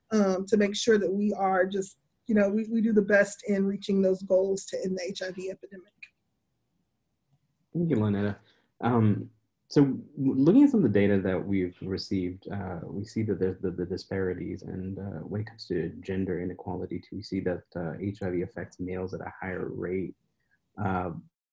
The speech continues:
Speaker 2: is there a particular reason why men have a higher rate, uh, for H I V? Is it waiting too long for diagnosis, not going to the doctor, not getting tested,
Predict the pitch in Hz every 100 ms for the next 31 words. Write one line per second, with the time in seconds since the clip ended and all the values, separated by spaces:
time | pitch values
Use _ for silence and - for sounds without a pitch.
0 | _ _ _ _ 123 117 156 190 185 -
1 | 117 113 117 113 143 - 170 147 95 92
2 | 101 110 131 135 123 110 98 110 113 117
3 | 113 - - 113 113 113 110 110 110 110
4 | 107 107 107 104 101 101 113 110 - -
5 | 107 - 104 101 - 107 110 104 101 104
6 | 107 104 - 95 92 80 _ _ _ _
7 | - 101 104 101 - 110 104 98 98 98
8 | 92 87 92 107 113 113 107 110 - 87
9 | - 151 - - - 120 117 - 110 104
10 | 95 - - - - - 113 113 - 104
11 | 98 95 98